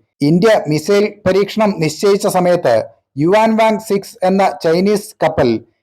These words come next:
ഇന്ത്യൻ മഹാസമുദ്ര അതിർത്തിയിലുണ്ടായിരുന്നു. പിന്നീട് ഈ പരീക്ഷണം ഇന്ത്യ റദ്ദാക്കി. രണ്ടായിരത്തി ഇരുപത്തിമൂന്ന് ഡിസംബറിൽ അഗ്നി ഫൈവ് പരീക്ഷണം നടത്താനുള്ള നോട്ടീസ് നൽകിയ സമയത്ത്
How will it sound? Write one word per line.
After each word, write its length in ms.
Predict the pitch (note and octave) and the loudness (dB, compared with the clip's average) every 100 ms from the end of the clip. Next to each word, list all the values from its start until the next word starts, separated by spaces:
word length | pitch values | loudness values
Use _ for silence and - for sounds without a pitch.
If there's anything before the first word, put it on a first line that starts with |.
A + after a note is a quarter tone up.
| _ | _
ഇന്ത്യൻ 320 | D3+ F3 G#3+ G#3+ | -2 2 2 2
മഹാസമുദ്ര 640 | F#3+ G#3 G#3 F#3+ F3+ F3 F3+ C#3+ | 2 2 2 0 0 0 0 -2
അതിർത്തിയിലുണ്ടായിരുന്നു. 880 | D#3 F3 F#3 E3 B2+ A#2 A2 G2 - _ _ _ _ _ | -2 -2 0 0 2 0 0 -6 -14 _ _ _ _ _
പിന്നീട് 360 | C3 D#3 F#3+ F#3+ - | -2 2 2 2 0
ഈ 100 | D#3 F#3+ | -2 0
പരീക്ഷണം 480 | F#3+ F#3+ F#3+ G3 F#3+ - | 2 2 2 0 -2 -2
ഇന്ത്യ 240 | C#3+ E3 D3+ B2 | -2 2 0 0
റദ്ദാക്കി. 500 | C3+ C#3 D#3 A2 G2+ G2 _ _ _ _ _ | -2 0 0 0 -2 -12 _ _ _ _ _
രണ്ടായിരത്തി 420 | D#3+ F#3+ A3+ A#3 B3 | -2 2 2 0 0
ഇരുപത്തിമൂന്ന് 520 | A3 A#3+ A3+ A#3 A3+ - | 0 0 0 0 0 -2
ഡിസംബറിൽ 520 | D#3+ G#3+ G#3 F#3 B2 A2+ - _ _ | -2 -2 0 0 0 -2 -10 _ _
അഗ്നി 320 | D#3 D#3+ G#3+ A#3+ A#3+ | -4 -2 0 0 2
ഫൈവ് 220 | G3+ A3 G3+ | 2 0 -2
പരീക്ഷണം 440 | F#3 G3 G3 A3+ | 0 0 0 0
നടത്താനുള്ള 540 | G#3+ G3+ G#3 G#3 G3+ F#3+ F3+ D3 | 2 0 0 0 2 0 -2 -2
നോട്ടീസ് 420 | E3 F3 G#3+ G#3+ | -2 -2 -4 -2
നൽകിയ 300 | F#3 F#3+ G#3 | -2 0 -2
സമയത്ത് 440 | F#3+ E3+ E3 C3 | 0 0 0 2